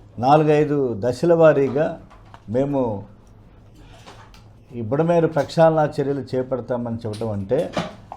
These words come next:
పక్కదారి పట్టించేటువంటి చర్యలుగా దీన్ని సిపిఐగా భావిస్తున్నాం. ఇవాళ ఆక్రమణల చెరలో బుడమేరు, కబంధ హస్తాలు,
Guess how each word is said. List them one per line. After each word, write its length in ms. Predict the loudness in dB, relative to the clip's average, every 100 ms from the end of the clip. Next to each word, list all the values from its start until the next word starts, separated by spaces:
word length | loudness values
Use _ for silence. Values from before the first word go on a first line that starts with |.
| -20 -14 -6
పక్కదారి 520 | -4 0 4 4 4
పట్టించేటువంటి 840 | 0 -4 -4 -4 -2 -2 -4 -4 -4
చర్యలుగా 720 | -4 -4 0 0 2 0 -2
దీన్ని 340 | -4 -4 -4 -6
సిపిఐగా 540 | -6 -4 -4 -2 -4
భావిస్తున్నాం. 600 | -2 -4 -4 -10 -14 -14 -18 -20 -20 -20 -20 -6
ఇవాళ 560 | 4 6 8 6 4 0 -6
ఆక్రమణల 720 | 4 4 4 -2 -2 -2 -2 0
చెరలో 340 | 0 0 0 -2
బుడమేరు, 640 | -2 -4 -4 -6 -10 -20 -20 -20 -20 -20 -20 -20 -20 -20 -20 -20 -20 -20 -20 -12 -4
కబంధ 320 | 2 2 6
హస్తాలు, 640 | 4 4 2 2 2 0